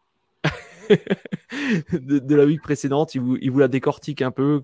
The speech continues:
comme, euh, par exemple, euh, le tableau noir sur, euh, T D Actu.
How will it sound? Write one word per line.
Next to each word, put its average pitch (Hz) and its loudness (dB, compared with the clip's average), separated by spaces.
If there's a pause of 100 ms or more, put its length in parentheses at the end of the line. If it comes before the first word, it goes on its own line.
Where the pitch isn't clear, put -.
comme, 127 0
euh, 120 2
par 120 0
exemple, 120 -4
euh, 117 2
le 117 -2
tableau 127 0
noir 123 -4
sur, 117 -6
euh, 113 -2
T 123 -8
D 120 -2
Actu. 139 -4